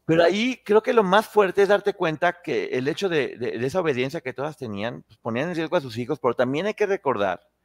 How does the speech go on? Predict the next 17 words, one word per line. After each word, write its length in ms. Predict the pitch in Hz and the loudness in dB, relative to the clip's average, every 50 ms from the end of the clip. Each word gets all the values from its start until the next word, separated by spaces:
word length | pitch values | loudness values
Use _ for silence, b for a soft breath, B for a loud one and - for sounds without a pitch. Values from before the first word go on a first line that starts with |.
| _ _ _ _ | _ _ _ _
que 100 | - 117 | -10 -8
según 500 | - 123 113 117 135 160 180 170 151 151 | -6 -6 -2 -2 -2 0 -2 -4 2 4
varios 280 | 147 147 143 151 165 151 | 6 6 6 4 0 0
de 60 | 139 | -2
los 140 | 120 117 - | -2 -4 -6
testimonios, 680 | 110 - - 110 101 95 92 90 87 87 - - _ b b b b b b b _ | -12 -14 -10 -8 -6 -6 -4 -6 -8 -10 -12 -14 _ b b b b b b b _
cuando 300 | - 127 127 131 139 165 | 0 2 2 4 2 4
ellas 300 | 185 214 240 226 175 175 | 4 4 2 2 2 0
no 140 | 180 185 190 | 0 2 4
obedecían, 720 | 190 202 185 156 131 - - 107 98 92 90 95 101 - _ | 4 2 2 2 -2 -4 -4 -4 -4 -4 -4 -6 -10 -12 _
usaba 360 | 123 123 - 160 165 180 196 | -10 -4 2 4 6 6 6
a 40 | 196 | 4
los 180 | 180 160 123 | 4 0 0
bebés 360 | 113 120 120 110 107 101 107 - - - _ | 0 2 2 2 2 0 0 -4 -8 -8 _
para 140 | - 117 110 | 2 2 2
hacerlas 400 | 107 - 147 139 147 160 151 - | 2 2 -2 0 0 0 0 0
obedecer, 520 | 147 131 139 135 135 127 - 170 170 - | -2 -2 0 -2 -2 -2 -2 -4 -4 -4